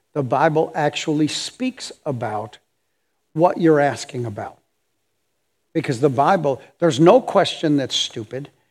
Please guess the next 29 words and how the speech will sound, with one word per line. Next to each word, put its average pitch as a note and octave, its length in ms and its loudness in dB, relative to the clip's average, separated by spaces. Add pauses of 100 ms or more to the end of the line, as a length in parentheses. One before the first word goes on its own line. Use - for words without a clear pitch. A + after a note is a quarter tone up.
(200)
There's D#3 160 0
no D#3+ 200 6
question D#3 540 0
that's D#3 260 -2
wrong. F#3 460 -8 (440)
What F3+ 220 8
it F3 140 2
is, F#3 460 0 (380)
is C#3+ 240 2
that C#3+ 400 -2 (500)
are D#3 180 4
we G#3+ 260 0
really F3+ 600 0
ready D#3 380 0
to - 180 -4
be C#3 260 -4
able E3 280 0
to - 160 -16
hear B2 720 -10 (400)
what D3+ 180 -6
the C#3 100 -10
Spirit B2 960 -6 (720)
says A2+ 600 0 (1120)
about B2 300 -4
any C#3+ 280 0
area C3 300 0
of B2 220 -6
our B2+ 160 -2
life? B2 380 -6